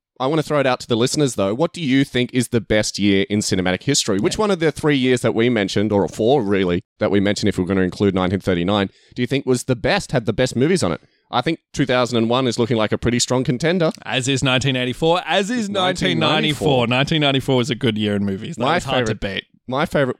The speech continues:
Speaker 1: part was talking about all the really bad movies. <laughs> that came out each year.
Speaker 2: <laughs> Yes.
Speaker 1: 'Cause that's my bread and butter. And anyway, so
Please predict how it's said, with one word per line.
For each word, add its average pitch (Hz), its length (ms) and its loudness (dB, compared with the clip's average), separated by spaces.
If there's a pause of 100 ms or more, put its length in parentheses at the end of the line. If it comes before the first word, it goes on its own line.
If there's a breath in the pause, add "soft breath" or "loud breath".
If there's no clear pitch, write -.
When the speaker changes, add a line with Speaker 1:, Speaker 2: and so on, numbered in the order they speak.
(120)
Speaker 1:
part 110 240 2
was 104 100 -2
talking 113 200 0
about 104 180 2
all 104 100 4
the 98 100 0
really 98 200 2
bad 95 300 0
movies. 123 640 0
<laughs> - 200 -2 (160)
that - 120 -8
came 139 260 -4
out 135 160 -2
each 135 200 -4
year. 147 200 0 (100)
Speaker 2:
<laughs> - 120 -20
Yes. - 840 -10
Speaker 1:
'Cause 113 120 -10
that's 151 220 -2
my 139 160 2
bread 113 200 2
and 104 120 0
butter. 95 180 0 (240)
And 131 80 -4
anyway, 127 380 -2
so 156 420 0